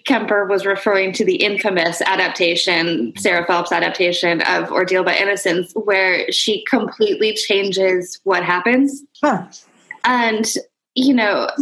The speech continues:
Speaker 1: as one of the mainstays of the Christie canon, it's a little <laughs> bit shocking to see because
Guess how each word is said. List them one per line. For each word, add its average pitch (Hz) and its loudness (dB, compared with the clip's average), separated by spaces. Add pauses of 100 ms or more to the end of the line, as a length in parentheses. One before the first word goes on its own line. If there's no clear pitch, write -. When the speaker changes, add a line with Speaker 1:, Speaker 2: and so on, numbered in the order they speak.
Speaker 1:
as 226 0
one 208 0
of 196 -6
the 208 2
mainstays 208 0
of 190 -2
the 156 0
Christie 233 -2
canon, 262 2
it's 220 0
a 226 0
little 196 0
<laughs> - -
bit 175 -2
shocking - 0
to 247 0
see 233 0
because 233 0